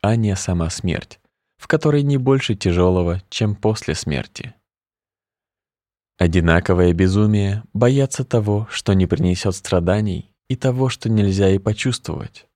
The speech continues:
Неужели кто-нибудь думает, что можно почувствовать ту, благодаря которой перестают чувствовать? "Поэтому, — заключает Бас, — смерть стоит за пределами зла,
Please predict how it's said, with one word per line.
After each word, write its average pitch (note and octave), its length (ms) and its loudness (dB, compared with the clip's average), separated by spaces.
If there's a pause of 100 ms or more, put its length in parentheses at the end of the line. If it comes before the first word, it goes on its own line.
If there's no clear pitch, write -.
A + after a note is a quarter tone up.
(1300)
Неужели C3 520 4
кто-нибудь G2 520 2
думает, F2+ 440 2
что - 220 -2
можно F2 380 4
почувствовать F#2+ 760 -2
ту, G2 260 -2 (220)
благодаря B2 520 2
которой B2 480 0
перестают A#2+ 800 -2
чувствовать? - 800 -8 (1300)
"Поэтому, — G2 760 4 (480)
заключает F2+ 680 0
Бас, — D#2+ 460 -2 (640)
смерть - 480 0
стоит B2+ 480 2
за A#2+ 240 4
пределами E2+ 600 4
зла, D#2+ 480 2